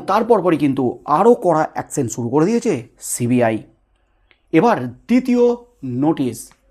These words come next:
সিবিআইয়ের। এই নোটিশের পরপরই কিন্তু নড়ে চড়ে বসেছে পুরসভা।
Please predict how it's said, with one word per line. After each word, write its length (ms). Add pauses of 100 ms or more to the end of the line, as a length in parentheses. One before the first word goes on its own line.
(180)
সিবিআইয়ের। 600 (460)
এই 180
নোটিশের 460
পরপরই 380
কিন্তু 260 (180)
নড়ে 260
চড়ে 220
বসেছে 360 (600)
পুরসভা। 480